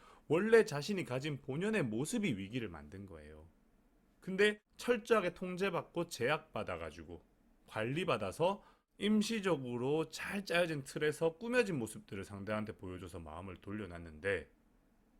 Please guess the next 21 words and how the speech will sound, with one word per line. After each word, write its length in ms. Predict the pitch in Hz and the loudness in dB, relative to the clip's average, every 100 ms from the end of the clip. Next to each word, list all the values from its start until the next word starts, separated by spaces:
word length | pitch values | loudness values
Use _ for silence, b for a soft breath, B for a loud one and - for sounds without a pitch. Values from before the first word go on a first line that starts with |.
| _ - | _ -8
'이제 160 | 101 | -6
내가 240 | 92 82 92 | -4 -4 -6
알아서 220 | 104 87 | -6 -10
하겠다?' 420 | 80 - - 185 - _ _ _ _ _ - | -14 -8 -8 -8 -14 _ _ _ _ _ -6
그건 160 | 208 226 | -4 -2
그냥 200 | 220 - | -4 -4
과거로 380 | 98 92 156 | -4 0 0
다시 220 | 175 175 - | 0 -4 -6
돌아가자는 600 | 107 165 214 208 139 98 | -4 -4 -6 -8 -8 -6
말밖에는 1000 | 85 82 80 80 - - 92 82 78 76 _ _ | -8 -8 -10 -12 -14 -10 -10 -8 -12 -18 _ _
안 160 | 85 85 | -12 -8
되지 200 | 135 120 | -6 -6
않습니까? 600 | 82 - 82 - 85 - - - - - _ | -8 -12 -14 -12 -14 4 8 10 10 8 _
그리고요, 480 | 151 143 95 90 80 - _ B B B - | 0 0 0 -2 -6 -14 _ B B B -8
상대방이 680 | 175 185 185 107 95 85 71 _ | 0 4 6 4 0 -10 -14 _
이혼 320 | 135 165 190 | 4 8 8
의사를 500 | 110 87 90 95 131 | 6 -2 -4 -2 -2
철회하고 640 | - - 220 226 147 107 101 | -4 4 6 8 8 6 0
돌아오는 580 | 104 120 196 196 113 104 | 0 4 4 4 0 -4
이 80 | |
시점은 680 | 127 202 - 101 85 87 80 | -6 -10 -4 -4 -4 -10 -12